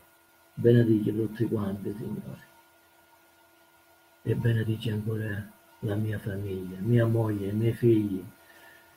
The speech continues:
mia nuora, mio genero, i miei nipotini. Signore, ancora i miei consuoceri. Oh Padre, i miei fratelli, sorelle, amici. E anche i nemici, Signore, che possono diventare ancora più di-, migliori dei miei amici.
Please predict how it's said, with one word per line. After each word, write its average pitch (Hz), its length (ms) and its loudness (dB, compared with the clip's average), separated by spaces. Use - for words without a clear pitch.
mia 120 240 10
nuora, 117 400 4
mio 123 240 10
genero, 110 580 4
i 127 80 6
miei 123 200 12
nipotini. 117 840 4
Signore, 123 320 8
ancora 127 280 10
i 117 40 8
miei 120 220 8
consuoceri. 107 720 4
Oh 120 160 8
Padre, 120 340 10
i 123 60 12
miei 123 180 12
fratelli, 120 540 8
sorelle, 117 520 6
amici. 123 600 8
E - 60 -6
anche 123 280 -2
i 104 40 -4
nemici, 104 540 -6
Signore, 101 420 -8
che 101 140 -6
possono 110 360 -4
diventare 107 480 0
ancora 110 340 0
più - 260 10
di-, 131 260 8
migliori 151 460 12
dei 131 140 10
miei 127 220 8
amici. 107 400 0